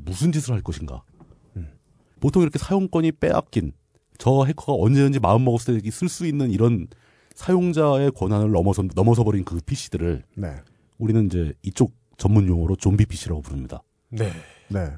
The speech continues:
Speaker 2: 그리고 대한민국에선 정치 용어처럼 쓰이죠.
Speaker 1: 네.
Speaker 3: 네.
Speaker 1: 정치적인 사건에 많이 등장을 했어요.
Speaker 2: 그렇습니다.
Speaker 1: 예. 일반적인 통계에 의하면, 이건 정확한 통계는 불가능하기 때문에
Speaker 2: 네.
Speaker 1: 일반적인 통계에 의하면 전 세계에서 좀비 피씨가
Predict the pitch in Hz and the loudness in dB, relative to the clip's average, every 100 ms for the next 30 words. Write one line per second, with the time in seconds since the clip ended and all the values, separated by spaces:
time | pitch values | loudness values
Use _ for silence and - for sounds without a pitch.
0 | - 123 151 143 156 160 139 147 143 - | -8 -4 -2 0 0 0 0 -2 -6 -2
1 | 143 156 - 151 123 - 101 80 76 - | 0 0 2 4 4 0 -6 -8 -12 -8
2 | 104 78 67 110 - - _ _ _ _ | -8 -8 -12 -14 -18 -20 _ _ _ _
3 | _ - 92 90 110 104 117 101 110 76 | _ -8 -6 0 4 4 4 2 2 0
4 | 90 92 82 80 104 - 71 - - 151 | 0 -2 -2 -2 -2 -4 -6 -8 -2 0
5 | 156 123 95 80 69 60 _ _ _ _ | 0 -2 -8 -10 -12 -14 _ _ _ _
6 | _ _ - 127 139 143 120 143 123 95 | _ _ 0 4 4 2 0 0 0 0
7 | 78 71 110 - 92 - 120 110 107 95 | 0 0 -2 0 0 2 0 0 0 0
8 | 90 85 78 71 73 65 67 65 117 92 | -2 -2 -2 -4 -8 -8 -10 -10 -10 -10
9 | 82 _ _ - 98 110 107 107 101 120 | -12 _ _ -8 0 2 2 0 0 -2
10 | 107 90 98 95 104 110 123 104 80 95 | 0 0 -2 0 0 0 0 0 -2 -4
11 | 69 - _ _ - 101 113 120 117 101 | -8 -12 _ _ -4 -2 -2 -4 -6 -4